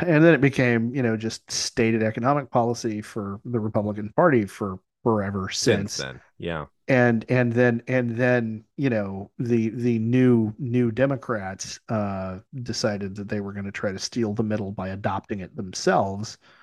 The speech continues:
Speaker 2: Right.
Speaker 1: You know, and so that just became a given in American economic policy ever since.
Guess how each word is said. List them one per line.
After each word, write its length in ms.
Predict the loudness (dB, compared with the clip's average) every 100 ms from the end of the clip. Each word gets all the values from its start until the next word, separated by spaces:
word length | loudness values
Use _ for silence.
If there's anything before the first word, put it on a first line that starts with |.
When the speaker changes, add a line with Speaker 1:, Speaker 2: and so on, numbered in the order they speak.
| -20 -14 -2
Speaker 2:
Right. 360 | 0 0 -4 _ _ _
Speaker 1:
You 180 | 4 6
know, 400 | 4 2 -2 -2
and 360 | -2 -2 -2 -6 -12
so 220 | -2 0 2
that 160 | 2
just 160 | 0 -2
became 320 | -4 -2 -2
a 80 | -2
given 540 | 0 4 4 4 2
in 160 | -2 -2
American 420 | 0 0 -2 -4
economic 480 | -4 -4 -4 -6 -4
policy 500 | 2 2 2 -2 -6
ever 140 | -6 -8
since. 460 | -6 -8 -8 -10